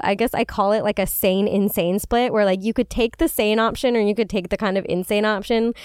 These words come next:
You could take the, like, maybe a little toxic option and then, or the really untoxic option, and I feel like you kind of end up in the same place. So, like,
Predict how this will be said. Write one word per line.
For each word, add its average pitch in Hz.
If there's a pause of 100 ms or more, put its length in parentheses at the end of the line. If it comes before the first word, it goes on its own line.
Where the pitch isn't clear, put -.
(160)
You 226
could 220
take 202
the, 196
like, 190 (100)
maybe 202
a 185
little 180
toxic 208
option 202
and 190
then, -
or 180
the 175
really 170
untoxic 196
option, 208
and 208
I 202
feel 202
like 269
you 381
kind 180
of 214 (1160)
end 208
up -
in 208
the 208
same 185
place. 196
So, 214
like, 196